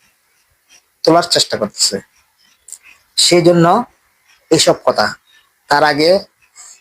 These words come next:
এই যে এসব কথা ওঠার আগে যিনি উস্কানিমূলক বক্তব্যটা দিয়েছে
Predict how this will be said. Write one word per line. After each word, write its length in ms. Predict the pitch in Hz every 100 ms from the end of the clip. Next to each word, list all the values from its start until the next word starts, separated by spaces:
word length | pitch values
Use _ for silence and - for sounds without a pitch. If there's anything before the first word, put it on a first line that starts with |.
| _ _ 160
এই 120 | 165
যে 340 | 175 170 - _ _ _ _ -
এসব 220 | 147 175 175
কথা 180 | 156 165
ওঠার 260 | 156 175
আগে 320 | 160 139 160 170 _
যিনি 300 | 131 139 165 -
উস্কানিমূলক 600 | 160 - 143 139 135 127
বক্তব্যটা 680 | 120 135 - - 123 131 147
দিয়েছে 500 | 131 147 - 147